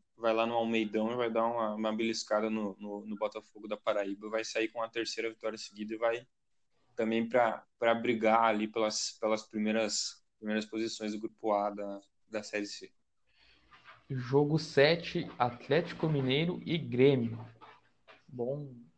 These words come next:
Speaker 2: a princípio é pra ser, tem, tem tudo pra ser um bom jogo aí, né? O,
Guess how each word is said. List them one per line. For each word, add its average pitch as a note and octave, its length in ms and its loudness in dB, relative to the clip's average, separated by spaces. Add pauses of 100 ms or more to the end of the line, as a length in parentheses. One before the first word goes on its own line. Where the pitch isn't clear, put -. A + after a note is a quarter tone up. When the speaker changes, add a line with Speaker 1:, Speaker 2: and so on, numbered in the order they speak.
(460)
Speaker 2:
a - 80 -18
princípio - 380 -12
é - 20 -4
pra D#3 120 0
ser, D3+ 220 -2
tem, C#3 280 -2
tem C3+ 140 -2
tudo C3+ 120 2
pra D3 140 2
ser D3+ 120 -4
um D#3 120 2
bom F3 240 6
jogo C3 340 4
aí, A#2 120 2
né? A#2 160 -2
O, A2+ 140 -4